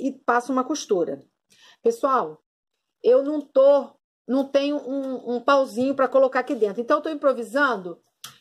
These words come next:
e vou colocar nesse cabide aqui, ó. Vou fazer esses, vou prender esses quatrozinho aqui e já volto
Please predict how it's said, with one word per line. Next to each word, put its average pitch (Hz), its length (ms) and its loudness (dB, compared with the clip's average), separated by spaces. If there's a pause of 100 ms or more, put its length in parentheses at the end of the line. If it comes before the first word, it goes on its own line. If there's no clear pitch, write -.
(280)
e 262 80 0
vou 269 160 4
colocar 269 500 2
nesse 269 400 0
cabide 285 420 -2
aqui, 233 340 -4
ó. - 160 -10 (1900)
Vou 247 160 4
fazer 240 540 0
esses, 226 520 -2
vou 226 120 2
prender 233 340 2
esses 202 260 -6
quatrozinho 240 680 0
aqui 233 480 -2
e 247 120 -2
já 262 180 2
volto 240 560 0